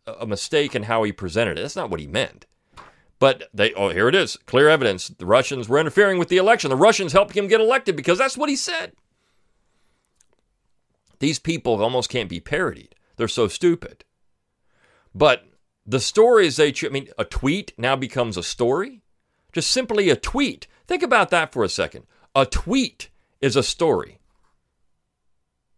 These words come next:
Now, how idiotic is that? When you really think about it,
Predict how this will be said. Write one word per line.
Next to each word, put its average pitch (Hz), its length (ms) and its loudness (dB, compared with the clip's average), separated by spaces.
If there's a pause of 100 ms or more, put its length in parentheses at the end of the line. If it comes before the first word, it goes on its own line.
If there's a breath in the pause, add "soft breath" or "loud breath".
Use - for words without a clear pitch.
(1080)
Now, 156 320 -2 (240)
how 254 180 2
idiotic 175 580 2
is 87 180 -2
that? 104 300 2 (580)
When 135 140 0
you 170 100 0
really 226 220 6
think 170 220 0
about 80 300 -6
it, - 80 -20